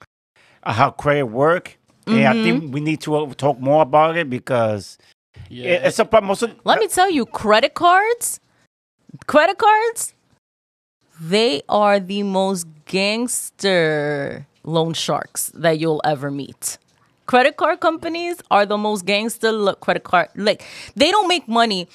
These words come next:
Speaker 2: See, credit card companies don't make money off of people like you and me, right? That we have the knowledge, we understand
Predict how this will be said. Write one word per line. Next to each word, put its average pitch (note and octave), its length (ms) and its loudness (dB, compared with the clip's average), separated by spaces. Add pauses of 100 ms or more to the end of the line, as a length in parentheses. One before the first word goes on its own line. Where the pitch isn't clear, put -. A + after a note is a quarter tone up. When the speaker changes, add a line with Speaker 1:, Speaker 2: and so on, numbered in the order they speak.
(240)
Speaker 2:
See, - 180 -2
credit D4 220 2
card E4+ 160 2
companies B3+ 400 -2
don't G#3 180 0
make G3+ 180 -4
money F3+ 320 0
off E3 260 0
of D#3+ 100 -6
people E3 240 -4
like C#3+ 220 -4
you C#3 140 -4
and - 80 -8
me, - 140 -14 (300)
right? D3+ 300 -2 (100)
That D3 400 0 (460)
we E3+ 200 -4
have F3+ 280 2
the F3 100 0
knowledge, D#3 600 0 (100)
we D#3 280 -8
understand D#3+ 880 -2